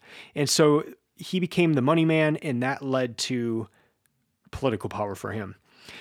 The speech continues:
Robert Moses, same thing. As he's getting more and more power,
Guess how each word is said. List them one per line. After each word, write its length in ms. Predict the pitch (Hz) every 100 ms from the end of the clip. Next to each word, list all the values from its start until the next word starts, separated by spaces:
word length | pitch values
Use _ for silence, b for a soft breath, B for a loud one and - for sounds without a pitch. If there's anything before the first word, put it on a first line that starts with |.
| B
Robert 320 | - 151 156 160
Moses, 320 | 151 123 120
same 240 | - 127
thing. 400 | 113 - 123 107 -
As 300 | 147 156 -
he's 280 | 170 147 123
getting 260 | 147 135
more 220 | 120 123
and 80 | 120
more 160 | 117 110
power, 480 | - 135 127 101